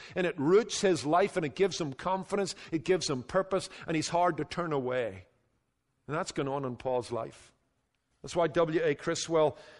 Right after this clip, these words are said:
pastor at First Baptist Dallas many years ago, "The first and foremost of all the inward strengths of a pastor is the conviction deep as life itself that God has called him to the ministry."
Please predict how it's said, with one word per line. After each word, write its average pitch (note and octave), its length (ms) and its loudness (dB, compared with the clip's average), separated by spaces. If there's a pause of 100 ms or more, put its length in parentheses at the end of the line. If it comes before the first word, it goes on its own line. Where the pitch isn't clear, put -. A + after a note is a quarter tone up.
(180)
pastor D#3+ 400 -2
at C3 100 -2
First - 320 -4
Baptist C#3+ 540 -4
Dallas C#3+ 360 0
many D3 220 -6
years C#3+ 240 -4
ago, C#3 180 0
"The C3+ 140 2
first F#3 340 0
and D#3 140 -2
foremost E3+ 500 -2
of C#3 160 0
all D#3+ 200 4
the D3+ 100 -2
inward D3+ 420 -4
strengths D#3+ 420 -6
of A#2+ 100 -8
a A2 60 -6
pastor E3+ 640 -4 (240)
is D#3+ 160 -2
the D3+ 100 0
conviction C#3 760 -4
deep G3 340 -4
as D#3 240 -2
life D#3 300 0
itself D3+ 540 -2 (240)
that C#3+ 180 -2
God C#3+ 240 2
has B2+ 120 -4
called B2 300 -2
him A#2 120 -8
to A2+ 60 -6
the A2 80 -10
ministry." G2 580 -14